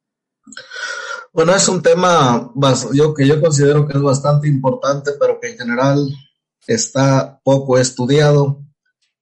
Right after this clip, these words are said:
Y cuando en la bibliografía, podríamos decir,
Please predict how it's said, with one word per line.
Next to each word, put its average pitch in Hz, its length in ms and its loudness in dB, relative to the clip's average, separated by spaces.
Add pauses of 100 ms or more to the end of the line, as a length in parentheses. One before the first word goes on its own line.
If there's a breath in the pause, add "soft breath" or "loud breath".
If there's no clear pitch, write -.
(360)
Y 139 200 0
cuando 135 500 2
en 127 100 2
la 131 80 2
bibliografía, 127 1300 0 (640)
podríamos 139 500 2
decir, 143 380 0